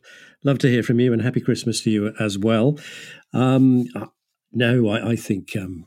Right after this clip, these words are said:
the animal welfare snitch was Mia. And there were two little klaxons, weren't there? There's a, well, there was one klaxon, uh, d-, during the week when, uh, Stella was talking to Will, expressing her concerns that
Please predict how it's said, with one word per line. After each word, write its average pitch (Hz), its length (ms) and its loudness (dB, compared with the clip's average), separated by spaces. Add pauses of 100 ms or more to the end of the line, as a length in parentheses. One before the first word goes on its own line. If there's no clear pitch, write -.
the 104 280 -4
animal 101 320 0
welfare 120 360 2
snitch - 500 0
was 92 140 0
Mia. 160 340 2 (720)
And 95 140 2
there 95 80 0
were 90 80 0
two 127 220 4
little 95 200 0
klaxons, 92 800 -2
weren't 127 220 0
there? 87 200 -8 (500)
There's 107 140 2
a, 101 80 0 (340)
well, 110 160 4
there 101 80 2
was 104 120 0
one 117 200 4
klaxon, - 560 -4 (960)
uh, 92 160 -2 (240)
d-, - 260 0
during 110 280 6
the 95 80 2
week 95 360 -2
when, 98 520 0 (260)
uh, 90 560 -2
Stella 107 760 2
was 92 320 0
talking 101 600 0
to 95 300 -4
Will, 113 380 4
expressing 98 760 -2
her 98 140 -4
concerns 101 800 0
that 101 240 -2